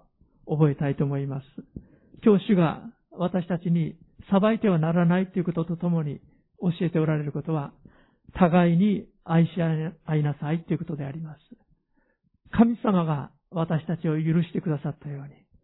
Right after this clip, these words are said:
私たちも互いに許し合い、受け入れ合い、えー、そして共に励まし合って生きるように、えー、進められて、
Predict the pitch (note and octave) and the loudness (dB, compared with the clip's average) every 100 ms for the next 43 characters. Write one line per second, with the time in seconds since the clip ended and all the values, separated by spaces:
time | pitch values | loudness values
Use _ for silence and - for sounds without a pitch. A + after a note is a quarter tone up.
0 | _ _ _ E3 E3 F3 A3 G#3 A#3 A#3 | _ _ _ 0 2 2 0 2 4 6
1 | D3+ - _ _ _ _ _ _ _ - | 4 -2 _ _ _ _ _ _ _ -4
2 | E3+ D#3+ D3+ G#3 F#3+ - F3+ E3+ - - | 0 4 6 4 2 0 4 4 2 0
3 | D#3 C3+ - _ _ _ F3+ E3 E3 D3 | -2 -4 -10 _ _ _ 0 2 2 2
4 | C#3+ D#3+ F3 C#3 - _ _ _ _ F3+ | 0 0 0 -2 -8 _ _ _ _ -8
5 | D#3 - F3 - G#3 F3+ D3 _ _ _ | -8 -4 -6 -2 2 2 2 _ _ _
6 | _ _ _ _ _ - _ _ _ _ | _ _ _ _ _ -20 _ _ _ _
7 | _ - E3+ E3 D#3+ D#3 D#4 A#3 E3+ D#3+ | _ -2 2 2 0 -2 -8 -4 2 4
8 | F3 E3+ G#3+ A3+ - D3+ - _ _ - | 4 2 -2 -6 -8 -10 -10 _ _ -4
9 | F3 - E3+ E3 C#3+ D3+ F#3 F#3 - _ | 0 4 4 4 2 2 0 -2 -10 _
10 | - D#3+ - - E3+ D#3+ D#3 D3 - E3 | -4 -2 -2 0 4 4 2 -2 0 0
11 | D#3+ - | 0 -6